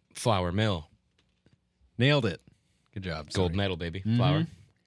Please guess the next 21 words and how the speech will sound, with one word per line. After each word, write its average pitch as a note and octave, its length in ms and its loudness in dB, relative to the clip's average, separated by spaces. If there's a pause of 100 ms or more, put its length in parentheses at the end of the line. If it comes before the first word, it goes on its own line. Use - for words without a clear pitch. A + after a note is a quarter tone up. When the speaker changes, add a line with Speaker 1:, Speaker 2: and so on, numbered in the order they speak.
(140)
Speaker 2:
It's - 180 -8
a G#2+ 260 0 (140)
Minnesota G2+ 380 -6
thing. D2+ 200 -14 (640)
Speaker 1:
You, C3+ 240 6
you, D3 200 2
you, B2+ 260 -8
that's B2+ 240 -2
right. A#2 140 2
You A2+ 120 2
don't B2 360 -4
go A2+ 220 2
outside G#2+ 420 -2
in F#2+ 100 -6
Minnesota. E2+ 380 -4 (160)
It's - 220 -8
a G2 160 -4 (100)
tower B2+ 420 0 (500)
near A2+ 180 2
a F#2+ 60 -2
bridge G#2+ 500 0